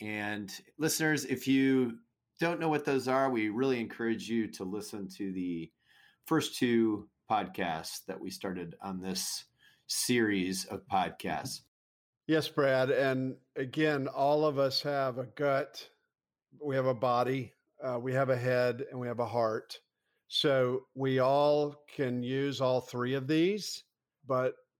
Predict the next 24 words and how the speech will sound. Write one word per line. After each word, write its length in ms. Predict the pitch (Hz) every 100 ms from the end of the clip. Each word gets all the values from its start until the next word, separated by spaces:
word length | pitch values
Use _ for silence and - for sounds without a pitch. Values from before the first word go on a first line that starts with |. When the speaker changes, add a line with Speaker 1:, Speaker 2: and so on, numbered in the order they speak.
| _
Speaker 2:
what 320 | 131 131 117
we 100 | 139
find, 760 | 123 143 131 127 139 156 151 165 _ _
uh, 320 | 123 123 123 123 143
is 420 | 139 131 123 -
that 300 | 127 131 135 -
leaders 640 | 135 127 139 139 135 131 -
tend 360 | - 156 156 151
to 100 | 139
default 680 | 135 127 - 131 131 139 -
to 160 | 123
one 240 | 117 123 127
or 120 | 120
two 300 | - 143 139
of 160 | 131 123
these 380 | 131 143 143
primarily. 880 | - - 123 113 110 113 127 156 175 _ _ _ _ _ _ _
So 540 | - 170 151 147 135 - _ _ _ -
partly 380 | 190 240 180 156
as 140 | 131
you 120 | 143
listen 360 | 135 147 - 147
to 100 | 135
this, 580 | 123 131 143 147 -